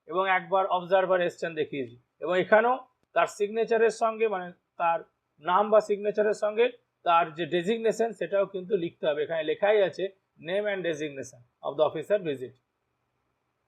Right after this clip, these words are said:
তাহলে এই অংশটা আপনি নিজে ফিল আপ করার পরিবর্তে যিনি আসছেন তাকে দিয়েই ফিল আপ করাবেন, তাহলে বেটার হবে। এবং এই, ওই সময় কতটা ভোট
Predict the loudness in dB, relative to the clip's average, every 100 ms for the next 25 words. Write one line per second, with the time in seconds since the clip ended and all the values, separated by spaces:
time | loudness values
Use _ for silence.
0 | _ _ _ 2 4 6 4 2 0 0
1 | 2 2 4 2 0 -12 -10 -4 -4 0
2 | 0 0 0 0 0 -2 -2 2 0 0
3 | -8 -8 _ _ _ -8 -4 2 2 2
4 | -6 -6 -2 -2 -2 -2 -4 -4 0 0
5 | 0 -2 0 -2 -6 _ _ _ 0 2
6 | 2 -2 -2 2 2 2 0 -8 _ -4
7 | -2 2 0 0 -8 _ _ _ 2 2
8 | 2 -4 0 0 2 2 2